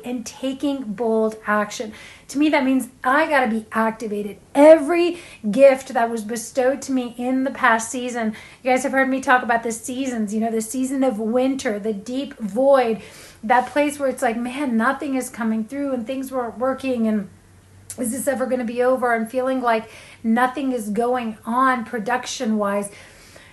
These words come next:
And yet so much is happening behind the scenes. You know, the gifts that were bestowed then, now it's time for full-on activation of the gifts that we have been given, that I've been given, full-on activation of the voice and the message that I know has come through,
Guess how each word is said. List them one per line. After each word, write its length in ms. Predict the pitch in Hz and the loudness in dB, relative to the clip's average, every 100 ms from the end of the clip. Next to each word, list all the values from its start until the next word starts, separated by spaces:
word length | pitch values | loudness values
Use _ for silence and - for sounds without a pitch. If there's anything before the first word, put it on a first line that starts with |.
| - - | -20 0
And 200 | 254 254 | 2 6
yet 240 | 247 - | 4 2
so 240 | - 285 | 2 4
much 240 | 277 277 277 | 4 2 -4
is 100 | 254 | -2
happening 420 | 220 220 220 220 | 2 2 0 -2
behind 380 | 220 214 196 202 | -2 -2 -2 -4
the 80 | 208 | -6
scenes. 500 | - 220 220 208 233 | -8 -6 -6 -8 -8
You 60 | |
know, 180 | 226 220 | -2 -2
the 160 | 214 226 | -2 -6
gifts 440 | 196 247 302 - | 0 2 2 2
that 200 | 330 269 | -4 0
were 140 | 262 | -2
bestowed 640 | 233 247 - - 240 247 202 | 0 -2 -4 -4 -2 -2 0
then, 260 | 233 233 | 0 0
now 240 | 233 269 311 | 0 0 0
it's 180 | - | -4
time 380 | - - 226 254 | -6 -2 -2 -2
for 140 | 254 214 | -4 -10
full-on 640 | - - 254 277 269 262 - | -8 0 2 4 2 -2 -2
activation 960 | 220 220 220 226 208 214 214 214 202 - - | -2 -2 -4 -8 -4 -4 -4 -6 -8 -10 -4
of 400 | 240 254 262 - - - 220 | 2 2 0 -6 -20 -8 0
the 100 | 247 | 0
gifts 600 | - 240 233 226 - - - - - | 0 0 2 0 -4 -12 -20 -16 -2
that 300 | 226 226 220 | 2 2 0
we 180 | 233 214 | -4 -2
have 220 | 226 220 | -2 -2
been 280 | 208 208 214 - 208 | -2 -2 -4 -8 -6
given, 360 | 226 240 262 226 | 0 0 0 -2
that 100 | 190 | -2
I've 280 | 233 262 | 0 0
been 180 | 302 277 | -4 -6
given, 320 | 277 277 277 | 0 2 2
full-on 460 | 262 - 277 285 254 | 0 -4 0 2 2
activation 640 | 233 226 233 226 220 247 | -2 -4 -4 -2 -2 -4
of 120 | 214 185 | -4 -6
the 80 | |
voice 400 | 180 208 240 262 | -6 0 0 0
and 120 | 240 196 | -2 0
the 60 | |
message 540 | 196 214 262 285 240 - | 2 2 0 -4 -10 -4
that 140 | 226 | -4
I 100 | 208 | -2
know 240 | 208 226 | -2 -2
has 240 | 240 240 226 | 0 -2 -4
come 260 | - 202 | -6 -8
through, 300 | 196 254 269 | -6 -4 -6